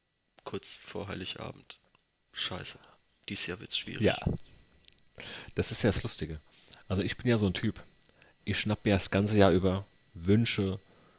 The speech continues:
Speaker 2: und Ideen auf, ne? Und die schreibe ich mir schön auf. Da hab ich hier auf meinem Handy eine kleine App, da schreibe ich immer rauf, was irgendjemand mal erwähnt hat.
Speaker 1: Welche?
Speaker 2: Dann check ich.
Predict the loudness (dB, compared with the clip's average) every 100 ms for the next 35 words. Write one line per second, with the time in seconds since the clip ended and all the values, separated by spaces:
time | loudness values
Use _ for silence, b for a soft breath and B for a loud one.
0 | b _ -4 -4 0 6 6 4 -4 -8
1 | -4 0 0 -4 B B B B _ -2
2 | -2 -4 _ _ _ _ _ _ _ _
3 | -2 0 4 6 4 2 -2 0 -2 -2
4 | -6 -12 -14 -8 -2 0 2 2 0 -2
5 | -8 -12 -8 -4 0 2 4 2 0 0
6 | 0 0 -2 -4 b b b -10 -4 -2
7 | -2 0 2 2 2 0 -2 -10 -8 -6
8 | -2 -2 0 0 0 0 -2 -2 -2 0
9 | -2 -4 _ -2 2 2 2 2 2 2
10 | 0 -2 -6 -6